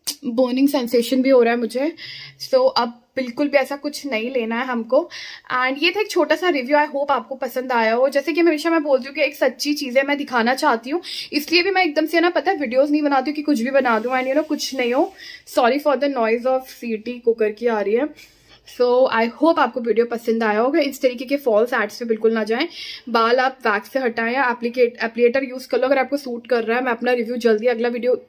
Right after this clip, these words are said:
इसी का आएगा, share करूँगी, Plus vlogs भी share करूँगी।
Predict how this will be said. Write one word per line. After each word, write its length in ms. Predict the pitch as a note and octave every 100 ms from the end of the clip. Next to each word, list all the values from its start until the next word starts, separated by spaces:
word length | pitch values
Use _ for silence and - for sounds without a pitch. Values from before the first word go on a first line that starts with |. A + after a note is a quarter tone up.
| -
इसी 160 | A3 B3
का 120 | B3
आएगा, 200 | A3 A3+
share 260 | A#3+ A3 G#3
करूँगी, 500 | A#3 A3 G#3+ A#3+ E4+ - - - - - - _ -
Plus 720 | C#4 C#4+ D#4 E4+ - - - D#4+ E4 E4 C4
vlogs 320 | B3 A3+ A3
भी 140 | A3
share 240 | C#4 C4+ A#3+
करूँगी। 640 | C4 A#3+ A#3+ B3 D4 D4